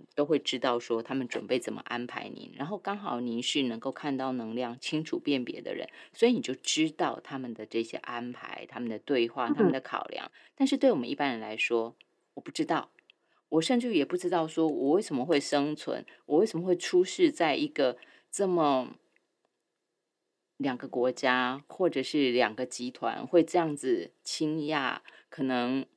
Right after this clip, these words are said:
Speaker 1: 会打打杀杀，我不知道我为什么会出生在这里，我不知道为什么我这么小就要面对生离死别，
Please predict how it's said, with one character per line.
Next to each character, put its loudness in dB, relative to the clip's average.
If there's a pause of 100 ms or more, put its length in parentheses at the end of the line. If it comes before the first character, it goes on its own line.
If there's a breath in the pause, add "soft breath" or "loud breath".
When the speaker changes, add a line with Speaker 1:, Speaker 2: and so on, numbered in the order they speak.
(760)
Speaker 1:
会 2
打 0
打 0
杀 -4
杀， -2
我 0
不 -10
知 -8
道 2
我 4
为 4
什 -6
么 -2
会 -2
出 -6
生 -2
在 -2
这 0
里， -4
我 -2
不 -8
知 -8
道 0
为 2
什 -8
么 -4
我 -2
这 -6
么 2
小 -4
就 -4
要 0
面 0
对 4
生 -2
离 -4
死 -6
别， -2